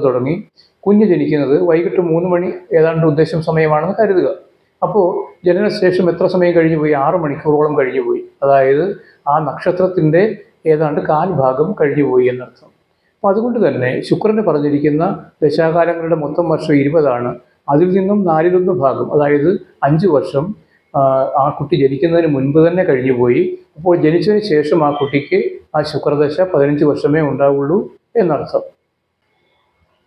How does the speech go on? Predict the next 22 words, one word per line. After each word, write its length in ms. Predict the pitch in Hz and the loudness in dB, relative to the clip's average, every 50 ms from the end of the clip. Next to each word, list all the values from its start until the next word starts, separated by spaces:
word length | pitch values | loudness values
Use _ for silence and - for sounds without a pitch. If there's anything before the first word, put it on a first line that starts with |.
| _ _ _ - 208 | _ _ _ -6 -2
അപ്പൊ 120 | 208 226 220 | 0 0 0
ഇങ്ങനെ 240 | 220 240 247 240 233 220 220 | 2 2 2 2 2 0 0
ഈ 20 | 226 226 220 | -2 0 0
തുടക്കത്തിലെ 480 | 185 180 190 185 180 - - 226 233 220 190 | 2 2 2 0 0 0 2 2 2 2 2
ദശാകാലം 460 | 165 - 196 196 190 202 208 208 202 208 196 | 0 0 0 0 0 0 0 0 -2 -2 -2
കണ്ടു 140 | 185 180 190 | 0 0 2
കഴിഞ്ഞാൽ 380 | 185 165 151 139 139 131 127 - - - - | 2 2 0 0 -2 -4 -6 -8 -10 -8 -8
പിന്നെ 200 | 180 185 202 208 196 196 196 | -4 -2 0 0 0 0 0
ആ 20 | 202 208 202 - - 240 196 170 | -2 -2 -4 -6 -10 -8 -2 0
നിങ്ങൾ 160 | 170 180 185 | 0 2 2
ആ 40 | 190 185 185 | 2 2 0
ചാർട്ടിൽ 280 | 180 175 180 180 208 180 - | 0 0 0 0 -2 0 2
കാണിച്ചതുപോലെയുള്ള 880 | 180 170 175 170 - 190 190 180 170 180 185 180 180 170 170 165 180 202 220 208 - - _ _ - - | 2 0 0 0 0 0 0 2 2 2 2 2 2 0 0 2 0 0 0 -2 -10 -18 _ _ -6 0
അതേ 160 | 156 165 196 208 208 | 2 4 4 2 2
ക്രമത്തിലാണ് 540 | 180 175 175 190 180 - 208 185 165 165 175 156 | 0 -2 -2 -4 -2 0 0 0 2 0 0 0
പിന്നീട് 260 | 165 160 170 175 170 156 | 2 2 2 2 2 0
അടുത്ത 160 | 156 156 196 170 156 | 0 0 0 0 0
ദശകൾ 240 | - - 156 160 156 147 | 0 2 2 4 4 4
വരിക. 180 | 135 131 120 123 - - - - 185 | 2 0 0 -2 -4 -6 -10 -8 -4
ഉദാഹരണത്തിന് 540 | 160 175 165 160 170 180 160 170 175 160 147 151 156 - _ _ _ - 180 165 | 0 0 0 0 0 -2 -2 0 0 -2 -2 -4 -6 -12 _ _ _ -6 -4 -2
മകയിരം, 340 | 147 143 151 165 175 185 185 180 | 0 2 2 4 4 2 2 0
ചിത്തിര, 240 | 185 160 - 175 170 | 0 0 2 2 2